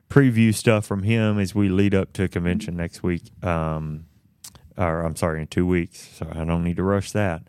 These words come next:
Um, so be on the lookout for that. Uh, also, as we promised today, we are going to cover that Thanksgiving dinner survey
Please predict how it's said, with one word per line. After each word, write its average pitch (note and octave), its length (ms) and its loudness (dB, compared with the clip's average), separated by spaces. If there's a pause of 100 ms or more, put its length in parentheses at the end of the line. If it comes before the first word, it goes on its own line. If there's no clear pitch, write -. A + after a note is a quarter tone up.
(520)
Um, F#2+ 260 4
so - 120 0
be G#2 160 2
on G2+ 120 2
the F2+ 100 0
lookout F2+ 380 -2
for - 140 -6
that. D#3 320 2 (1500)
Uh, C3 180 4
also, D#3 500 2
as A#2 140 0
we B2 140 4
promised A#2 500 -2
today, A#2+ 320 2
we A2+ 200 2
are A2+ 180 2
going A2 320 2
to - 80 -8
cover G#2 640 2 (180)
that G2+ 300 0
Thanksgiving F#2+ 580 0
dinner G#2 300 2
survey A#2+ 540 0